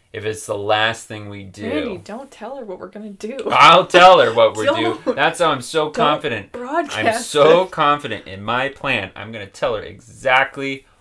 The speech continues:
Speaker 1: what we're gonna do. Okay?
Speaker 2: <laughs>
Speaker 1: We're
Speaker 2: Don't,
Speaker 1: gonna get that, <laughs>
Speaker 2: don't
Speaker 1: we gotta
Speaker 2: do
Speaker 1: get
Speaker 2: it.
Speaker 1: that, gonna get that car back.
Speaker 2: You're ruining
Speaker 1: Woman.
Speaker 2: it, Randy. <laughs> Don't tell her.
Speaker 1: Okay. We're going up to our room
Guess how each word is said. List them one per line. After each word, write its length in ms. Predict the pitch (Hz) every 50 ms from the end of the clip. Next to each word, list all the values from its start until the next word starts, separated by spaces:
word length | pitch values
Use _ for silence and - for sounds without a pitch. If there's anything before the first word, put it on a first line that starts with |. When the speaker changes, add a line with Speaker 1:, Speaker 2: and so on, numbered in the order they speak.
| _ _ _ _
Speaker 1:
what 560 | - 107 107 113 120 131 131 139 135 - -
we're 180 | 120 120 113
gonna 280 | 107 113 113 113 110 107
do. 220 | 98 95 101 90 82 73 - _ _ _ _ _ _ _ _ -
Okay? 400 | 104 98 - 120 117 123 139 139 - _ _
Speaker 2:
<laughs> 140 | _ _ _
Speaker 1:
We're 200 | - 110 113 107
Speaker 2:
Don't, 200 | - - 143 139
Speaker 1:
gonna 120 | 139 131 -
get 280 | 123 127 139 135 - -
that, 260 | 123 120 - - -
<laughs> 0 |
Speaker 2:
don't 480 | - - - 359 370 - 339 330 339 135
Speaker 1:
we 60 | 117
gotta 240 | - 123 120 - 359
Speaker 2:
do 60 | 349
Speaker 1:
get 80 | 349 302
Speaker 2:
it. 40 | 247
Speaker 1:
that, 220 | 139 131 - - - _ _ _ _ _
gonna 240 | 113 117 135 170 180
get 160 | 196 185 165
that 200 | 196 196 190 -
car 280 | - 185 202 240 240 214
back. 480 | - 104 - 98 104 - - - _ _ _ _ _
Speaker 2:
You're 160 | - 415 427
ruining 240 | 427 440 466 508 523 523
Speaker 1:
Woman. 340 | 143 - - - - -
Speaker 2:
it, 40 | 381
Randy. 320 | 392 381 381 403 415 403 453 453 427
<laughs> 60 | 415
Don't 300 | 427 392 370 453 523 -
tell 260 | - 359 - 453 453 466 494 494 453
her. 60 | 339 - _ _ - - - - - - - -
Speaker 1:
Okay. 400 | 175 190 185 170 151 151 151 151 - _ _ - _ _
We're 140 | - 165 165
going 220 | 175 180 170 160 -
up 220 | 156 165 - -
to 60 | 220
our 140 | 208 208 196
room 400 | 160 147 143 139 139 160 165